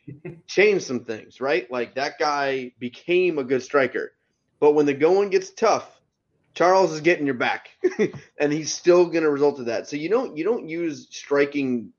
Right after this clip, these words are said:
you know, changes and being better at striking to just mean that you are a striker. Use it to strike when you have to, but you still go to your ground game. And I'm hoping the Chris Curtis fight is something for Brendan Allen to look back and go, "God, what a moron. I am a grappler who's trying to learn to strike so I can get to my grappling."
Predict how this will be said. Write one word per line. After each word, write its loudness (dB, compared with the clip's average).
you -6
know, -2
changes 2
and -2
being 0
better 2
at -4
striking -2
to 2
just 2
mean 4
that 2
you 4
are 4
a 2
striker. -4
Use 0
it -12
to -10
strike 0
when -2
you 0
have -4
to, -14
but 0
you -2
still 2
go 2
to 0
your 4
ground -6
game. -10
And -8
I'm -4
hoping 2
the -8
Chris 0
Curtis 2
fight 0
is -4
something -4
for -8
Brendan -2
Allen -2
to -4
look -4
back 0
and -6
go, -4
"God, 4
what 4
a 0
moron. 2
I 2
am 2
a 0
grappler -2
who's -2
trying 0
to 2
learn 4
to 2
strike 0
so -2
I -2
can -10
get -6
to -6
my -4
grappling." -12